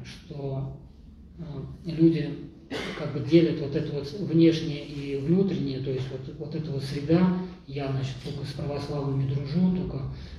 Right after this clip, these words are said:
только с ними. И получается, человек свою жизнь очень ограничивает, он, он замыкается в себе, и это приводит к очень б-, большой гордыне и фарисейству.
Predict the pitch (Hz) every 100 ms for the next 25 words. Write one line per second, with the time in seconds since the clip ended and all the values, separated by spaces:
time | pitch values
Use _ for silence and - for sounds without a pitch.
0 | - 147 139 - 165 180 170 - - 156
1 | - - - 151 151 147 - - - 185
2 | 165 - 147 139 - - 180 - 170 175
3 | 165 160 190 165 160 - 151 147 151 165
4 | - 135 131 143 143 147 151 - - -
5 | - 156 180 165 - - - - 156 180
6 | 180 - - - - - - - - -
7 | - 165 156 147 143 165 175 151 165 160
8 | 147 131 - - - 151 151 170 160 151
9 | 151 190 180 - 147 147 151 151 - -